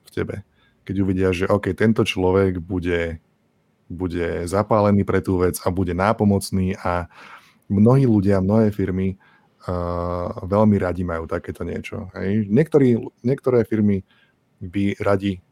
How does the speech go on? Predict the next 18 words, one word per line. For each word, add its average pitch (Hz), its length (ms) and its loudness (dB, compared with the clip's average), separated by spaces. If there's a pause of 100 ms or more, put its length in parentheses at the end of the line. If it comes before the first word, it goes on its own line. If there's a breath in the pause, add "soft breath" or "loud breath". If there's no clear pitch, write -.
(300)
prijali 92 640 0
ľudí, 101 240 -2
ktorí 95 240 -4
sú 92 160 -4
akože - 560 -8
kompletní 113 720 2
a 90 80 -10
hotoví, 104 560 -2 (160)
celý 101 240 -6
package, 123 400 -4 (400 loud breath)
a - 160 -4
iní 131 240 0
naopak, 107 640 2
eh, 98 880 -6
si - 160 -6
veľmi 104 320 4
radi 92 240 0
vychovajú 90 480 -6